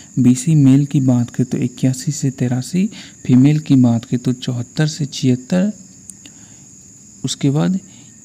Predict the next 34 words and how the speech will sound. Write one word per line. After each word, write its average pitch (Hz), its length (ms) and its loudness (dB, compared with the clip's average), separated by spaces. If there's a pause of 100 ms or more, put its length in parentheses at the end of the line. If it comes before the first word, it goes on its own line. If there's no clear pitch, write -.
ईबीसी 139 500 0
male 139 320 4
की 147 180 -2
बात 123 320 -2
करें 127 200 -2
तो 185 280 0 (320)
अठहत्तर 147 500 -2
से - 240 -8
अस्सी, 185 460 -4 (300)
फीमेल 143 400 4
की 160 160 -2
बात 120 300 2
करें - 160 -6
तो 139 140 -10
इकहत्तर 131 420 -4
से 151 200 -8
तिहत्तर, 160 600 -2 (340)
ईडब्ल्यूएस 135 500 0
मेल 127 260 4
की 135 160 -6
बात 123 280 -2
करें 123 160 -6
तो - 120 -8
उन्यासी 127 540 0
से 143 200 -4
इक्यासी, 131 520 -4 (380)
फीमेल 135 360 4
की 147 180 -2
बात 120 280 0
करें 127 160 -6
तो 127 140 -6
तिहत्तर 123 460 -2
से 143 180 -6
पचहत्तर 165 640 -6